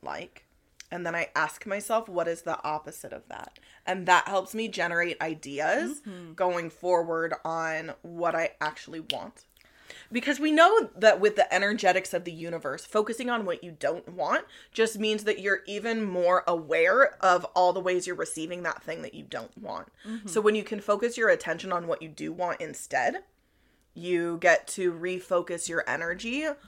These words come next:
Speaker 1: into the energy of desire
Speaker 2: Mm-hmm.
Speaker 1: instead of friction. So asking yourself what would be the opposite of that, and then what else would be the opposite of that, can help perhaps generate ideas on how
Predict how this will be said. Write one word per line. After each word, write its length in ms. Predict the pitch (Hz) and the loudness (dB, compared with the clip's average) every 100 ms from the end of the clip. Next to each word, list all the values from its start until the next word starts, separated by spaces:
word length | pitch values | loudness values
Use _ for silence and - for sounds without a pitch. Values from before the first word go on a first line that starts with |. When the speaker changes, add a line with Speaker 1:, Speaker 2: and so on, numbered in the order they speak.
| _ _ | _ _
Speaker 1:
into 220 | 190 180 | -8 -4
the 180 | 185 - | -2 0
energy 380 | 165 165 165 170 | 0 -4 -4 -4
of 320 | - 156 143 | 0 -2 -2
desire 800 | - 151 151 156 151 139 123 214 - | -6 -8 -2 0 0 -2 -4 -6 -8
Speaker 2:
Mm-hmm. 240 | 208 - | -14 -8
Speaker 1:
instead 460 | 175 170 - 160 139 | -8 -6 -2 0 0
of 180 | - 151 | -4 -6
friction. 800 | - 160 - - - - 226 247 _ _ - - - | -10 -12 -12 -12 -12 -10 -10 -12 _ _ -20 -20 -14
So 480 | - 196 175 170 - | 0 4 6 4 4
asking 360 | 165 - 190 | 2 0 -6
yourself 420 | 190 185 185 175 170 | -4 0 2 0 -2
what 360 | 165 160 135 | -2 0 0
would 160 | 170 165 | -6 -8
be 140 | 160 | -10
the 180 | 156 147 | -8 -8
opposite 500 | - 127 135 - 208 | -6 -6 -6 -8 -6
of 160 | 226 226 | -6 0
that, 340 | 247 311 349 - _ _ _ _ - | 2 2 0 -10 _ _ _ _ -6
and 220 | 180 180 | -4 -2
then 520 | 175 175 175 175 170 151 _ - | -2 0 -2 -4 -6 -12 _ -16
what 320 | 175 170 - | -2 -2 -2
else 360 | 156 127 - 208 | -8 -8 -10 -8
would 160 | 202 | -8
be 100 | 214 214 | -8 -4
the 140 | 214 | 2
opposite 400 | 214 220 226 226 | 2 0 -4 -6
of 120 | 233 | -4
that, 340 | 240 254 320 - _ _ _ _ _ _ - | 0 0 0 -4 _ _ _ _ _ _ -14
can 180 | 196 | -12
help 360 | 175 180 165 - | -6 -2 -2 -4
perhaps 400 | - 165 165 - | -8 -4 -4 -4
generate 480 | - 165 165 160 143 | -8 -8 -4 -6 -6
ideas 440 | 147 156 160 165 170 | -8 -8 -8 -8 -8
on 200 | - 196 | -12 -12
how 440 | 190 170 165 208 | -8 -6 -6 -8